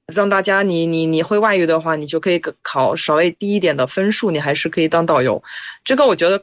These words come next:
可以考虑，但是可能会有一点点危险。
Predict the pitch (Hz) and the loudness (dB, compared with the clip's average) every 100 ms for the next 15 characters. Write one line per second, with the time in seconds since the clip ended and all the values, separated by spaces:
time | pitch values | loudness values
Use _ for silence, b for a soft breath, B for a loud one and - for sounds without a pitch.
0 | - - 156 208 262 - 170 147 156 175 | -6 -4 0 0 0 -2 -2 -2 -2 -2
1 | 170 175 143 151 160 175 147 208 202 185 | -4 -6 -4 -2 0 0 0 0 0 0
2 | 165 151 131 - 196 202 - 131 | 0 -2 -6 -4 -2 0 -2 -4